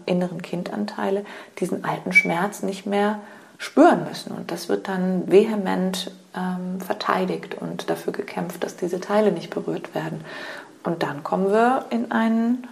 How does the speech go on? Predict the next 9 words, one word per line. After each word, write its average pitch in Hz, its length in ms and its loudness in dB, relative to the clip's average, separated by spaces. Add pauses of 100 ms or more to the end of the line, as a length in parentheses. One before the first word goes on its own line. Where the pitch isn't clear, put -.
Machtkampf 160 600 -6 (160)
zwischen 196 480 -4 (460)
männlich 185 460 6
und 175 160 0
weiblich 202 680 6
oder 170 300 4
auch, - 340 -2
ähm, 170 440 -4
in 165 240 -4